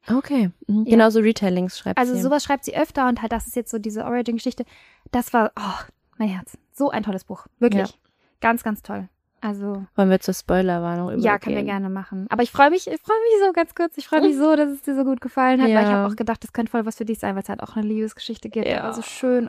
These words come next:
Speaker 2: Ach, ja. Wir gehen jetzt zur Spoilerwarnung. Wieder ein kurzer Einspieler aus dem Schnitt. Wenn ihr nicht gespoilert werden wollt, dann bitte zur Minute dreiundfünfzig und siebzehn Sekunden vorspringen. Wir blenden dann, oder wir sprechen gleich ein, dann vom Schnitt,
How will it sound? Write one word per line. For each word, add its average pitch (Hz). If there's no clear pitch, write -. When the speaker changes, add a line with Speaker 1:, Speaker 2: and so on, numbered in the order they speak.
Speaker 2:
Ach, 226
ja. -
Wir 233
gehen 269
jetzt 277
zur 247
Spoilerwarnung. 262
Wieder 294
ein 277
kurzer 277
Einspieler 247
aus 247
dem 233
Schnitt. 220
Wenn 226
ihr 247
nicht 240
gespoilert 208
werden 202
wollt, 190
dann 202
bitte 214
zur 208
Minute 196
dreiundfünfzig 190
und 196
siebzehn -
Sekunden -
vorspringen. -
Wir 220
blenden 226
dann, 214
oder 220
wir 214
sprechen 226
gleich 208
ein, 208
dann 196
vom 202
Schnitt, -